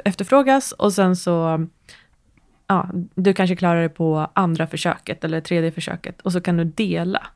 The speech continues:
med din kompis. Och det finns ju en viralitet i det.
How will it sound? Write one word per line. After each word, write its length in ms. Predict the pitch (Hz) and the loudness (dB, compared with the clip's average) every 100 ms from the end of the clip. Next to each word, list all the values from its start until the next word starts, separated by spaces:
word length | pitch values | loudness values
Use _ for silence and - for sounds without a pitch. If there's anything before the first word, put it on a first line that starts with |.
| _ | _
med 300 | 185 170 170 | -2 -2 -2
din 200 | 165 165 | -6 -2
kompis. 580 | 190 208 185 - - - - | 2 2 0 -8 -12 -14 -6
Och 120 | 190 | -4
det 140 | 196 | -2
finns 240 | 240 277 254 | 0 2 2
ju 40 | |
en 80 | 196 | 2
viralitet 600 | 175 170 170 - 170 160 | 2 0 -2 -4 -6 -6
i 60 | 165 | -6
det. 280 | 170 214 | 0 0